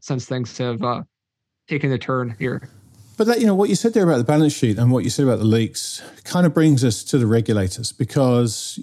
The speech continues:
Speaker 2: you know, i-, the opacity around all this stuff can be fixed pretty easily with regulation. And, you know, I, I, I had a conversation with, um, a friend of mine, David Dorr, recently, and we talked about why it was taking so long for the regulators to step in. And,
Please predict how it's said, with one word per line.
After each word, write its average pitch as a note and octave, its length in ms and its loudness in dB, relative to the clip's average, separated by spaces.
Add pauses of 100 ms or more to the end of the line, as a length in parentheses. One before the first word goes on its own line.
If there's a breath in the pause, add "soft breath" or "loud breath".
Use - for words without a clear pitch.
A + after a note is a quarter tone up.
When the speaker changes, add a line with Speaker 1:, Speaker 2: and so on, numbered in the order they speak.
Speaker 2:
you G3 160 2
know, A#2+ 360 2
i-, C3 440 -10 (460)
the D3 120 2
opacity E3 680 0
around A2+ 280 2
all C3+ 260 2
this G#2 180 0
stuff - 520 -10 (220)
can C3 200 0
be A2+ 120 2
fixed - 560 -6
pretty C3+ 200 2
easily B2 320 4
with F#2+ 160 -2
regulation. F#2+ 600 -2 (720 soft breath)
And, C#3+ 420 2 (180)
you E3 80 4
know, C#3 160 6
I, C3 580 -6
I, - 40 -8 (100)
I C#3 120 -2
had C#3 100 4
a C3+ 60 2
conversation C3+ 640 2
with, A2+ 360 -2
um, A2 380 2
a - 40 -18
friend C#3 200 -2
of C3 60 2
mine, A2 140 2
David A2 320 0
Dorr, B2 240 2
recently, A2 340 -2
and G#2 80 0
we G#2+ 80 0
talked C3 380 -2
about G#2 360 0
why A#2 360 2
it B2 120 0
was A2 120 -4
taking A2 340 -2
so G#2+ 160 -2
long G#2 200 0
for G2 100 -4
the F#2+ 80 -2
regulators G2 400 -4
to G2 60 -10
step F#2+ 280 -6
in. A#2 160 0
And, A2 160 -2